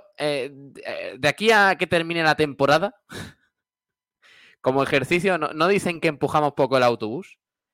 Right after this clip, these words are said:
Pues como ejercicio de, de, de empuje, vamos a decir de aquí a final de temporada, hasta que las matemáticas digan lo contrario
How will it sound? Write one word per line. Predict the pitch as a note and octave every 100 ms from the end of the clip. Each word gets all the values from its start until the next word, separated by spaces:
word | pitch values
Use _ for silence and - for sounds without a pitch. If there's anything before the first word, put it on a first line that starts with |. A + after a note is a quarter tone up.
| _ _ _ _ -
Pues | B2+
como | - C3
ejercicio | B2+ C3 F#3+ F#3+ G3+
de, | F#3+ F#3 F3 E3 D3+ B2
de, | D#3 D3 D3 C3+
de | C#3
empuje, | C3+ C3+ E3 G3+ G#3 - _ _ _ _ _ _ _ _ _ _ _ _ _ _ _
vamos | - A#2+ C3+
a | D3
decir | C3+ C3 A#2
de |
aquí | B2 C3+
a | B2+
final | B2+ B2
de | A#2
temporada, | A#2 A#2 G#2+
hasta | C3
que | A#2+
las | B2
matemáticas | A#2+ C3 D#3 G3 F#3+ F#3+
digan | E3 D#3+ G#3
lo | E3+ D3
contrario | C#3 B2+ D#3 F3+ G3+